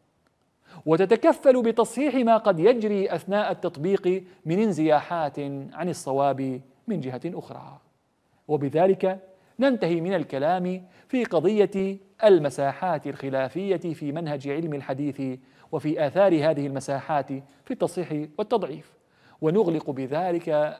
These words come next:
محور المواضيع المهمة المنتقاة من مواضيع علوم الحديث. وبإذن الله لنا لقاءات قادمة في مواسم أخرى لاحقة لبرنامجنا هذا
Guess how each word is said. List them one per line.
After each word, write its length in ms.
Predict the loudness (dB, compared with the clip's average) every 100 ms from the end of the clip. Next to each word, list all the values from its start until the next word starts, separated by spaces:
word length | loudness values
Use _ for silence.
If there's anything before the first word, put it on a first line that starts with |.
| -10
محور 360 | -8 -2 -2 -2
المواضيع 760 | -4 0 0 2 -2 -2 -4 -6 -2
المهمة 680 | -2 -2 -4 -4 -4 -6 -4 -4
المنتقاة 800 | -4 -6 -6 -4 0 0 0 -6 -20 _ -2
من 160 | 0
مواضيع 560 | 2 2 2 0 0 -2
علوم 260 | -4 -4 -6
الحديث. 400 | -6 -8 -10 -16 _ _ _ -6
وبإذن 360 | -4 -2 -2 0
الله 400 | 2 4 2 -4 -16 _ _ -2
لنا 260 | 2 4 4
لقاءات 560 | 2 0 0 0 -2
قادمة 880 | -8 -2 2 2 0 -4 -4 -6 -8 -14 _ -2
في 160 | 0
مواسم 420 | 4 4 4 2 0
أخرى 460 | 0 0 2 2
لاحقة 600 | 2 -2 -6 -4 -6 -6 -2
لبرنامجنا 840 | 0 0 0 0 0 -4 -2 -2
هذا 500 | 0 0 0 -2 -4